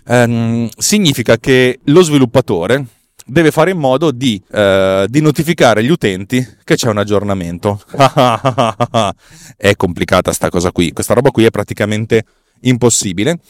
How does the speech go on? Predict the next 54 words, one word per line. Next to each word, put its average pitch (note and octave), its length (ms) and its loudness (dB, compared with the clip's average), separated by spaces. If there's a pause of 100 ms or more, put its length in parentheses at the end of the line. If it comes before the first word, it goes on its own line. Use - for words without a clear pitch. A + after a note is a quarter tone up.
(140)
anche F3+ 280 0
perché E3 240 2
a A#2+ 40 4
livello A#2 240 0
di A2+ 120 -6
sistema C3+ 400 -2
non A#2+ 180 -2
si A#2+ 180 -4
può B2 320 2
dire A2+ 580 -2 (180)
che, G2 500 2
che A#2 100 -2
arriva A#2+ 280 2
un B2 80 2
messaggio A2+ 480 0
all'utente G#2 440 -4
sul G2 220 -8
suo G2 160 -4
desktop, F#2 460 -2
sul F2+ 160 -4
suo A2 100 -4
computer, F2+ 500 -4
sul F2+ 160 -8
suo - 160 -4
portatile, F2 720 -4
insomma F2+ 280 -10
su, F#2+ 200 -14
su, G#2 160 -6
sul A2+ 160 -6
computer G#2+ 300 0
su G2+ 80 -10
cui G2+ 100 -8
gira G2+ 220 -2
mac G#2 200 -6
O G#2+ 80 0
S, E2+ 280 -4 (340)
dicendogli: B2 440 2
"Guarda C#3 260 4
che B2+ 60 -2
c'è A#2+ 100 -4
una A2 80 0
nuova G#2 160 0
versione." F#2+ 760 -4
Eh, A2+ 220 -2
eh, A#2 220 0
non, B2 140 0
non, B2+ 220 0
non, B2+ 200 0
non C#3+ 160 0
si D3+ 160 -4
può C#3 160 0
essere B2+ 240 -2
così G#2 240 -6
invasivi. F2+ 520 -6